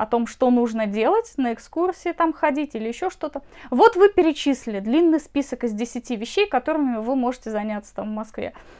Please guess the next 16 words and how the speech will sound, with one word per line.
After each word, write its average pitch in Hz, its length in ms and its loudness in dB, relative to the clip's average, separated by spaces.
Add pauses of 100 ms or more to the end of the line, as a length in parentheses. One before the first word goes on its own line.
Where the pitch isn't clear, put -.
(120)
допустим. 202 520 -6 (800)
Так 233 200 -2
сократите 240 640 0 (340)
до 202 160 0
трех 339 280 2
вещей. 339 440 -4 (720)
Дальше. 214 540 4 (220)
Она 302 280 8
спрашивает, 277 680 2
что 254 240 2
вам 254 180 4
привезти. 247 560 -4
Вы 349 300 4
написали 285 480 2
список, - 400 -6
такой 208 380 -4